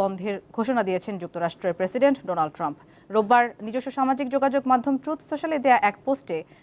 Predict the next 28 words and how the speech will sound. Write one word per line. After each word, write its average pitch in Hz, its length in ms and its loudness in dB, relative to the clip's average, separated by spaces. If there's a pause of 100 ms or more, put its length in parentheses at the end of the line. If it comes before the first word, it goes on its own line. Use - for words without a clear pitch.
(120)
তিনি 202 200 -6
এ - 100 -6
কথা 170 260 -2
জানান। 143 220 -4 (540)
পোস্টে 214 280 2 (140)
কলম্বিয়ার 269 420 2
প্রেসিডেন্টের 320 480 -2 (120)
তীব্র 294 300 -4 (220)
সমালোচনা 262 480 2 (100)
করে 254 140 4 (140)
দক্ষিণ 196 340 -4
আমেরিকার 208 420 -2
দেশটিকে 240 360 -4 (100)
দেওয়া 180 200 6 (480)
বড় 226 180 6 (140)
অঙ্কের 269 280 -2 (120)
অনুদান 247 340 2 (120)
ও - 20 -2 (160)
ভর্তুকি 254 540 -4 (340)
যুক্তরাষ্ট্র 175 460 -4 (180)
বন্ধ 202 200 4 (140)
করে 311 180 -4
দেবে 220 240 0
বলেও 170 180 0 (100)
জানান 165 240 0 (140)
ট্রাম্প। 131 240 -4 (240)
তবে 175 180 2 (480)
মার্কিন 254 280 2